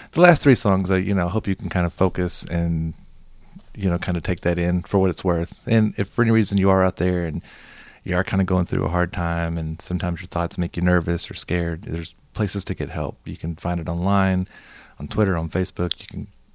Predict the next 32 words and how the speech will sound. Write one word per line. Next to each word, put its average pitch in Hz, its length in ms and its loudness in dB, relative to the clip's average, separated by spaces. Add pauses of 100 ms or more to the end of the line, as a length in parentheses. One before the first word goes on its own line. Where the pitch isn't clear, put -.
(320)
reach 90 200 0
out 85 160 -2
to - 80 -2
me. 113 320 4
If - 120 -6
you 87 40 -2
have 87 80 0
my 87 60 -2
phone 104 200 2
number, 95 180 2
call 104 240 0
me, 98 160 0
text - 300 -4
me. 92 220 -2
If - 140 -8
you 82 80 -6
don't, 87 220 -2
you 87 80 -14
can 82 240 -8
reach 90 240 -8
me 92 80 -2
through 87 220 0
the 82 160 -6 (400)
Facebook 98 400 2
pages 90 380 -2
or 80 40 -6
Twitter 95 480 0
or 85 200 -4 (640)
however 101 260 6
which 95 200 2
way, 85 260 0
but 87 240 -2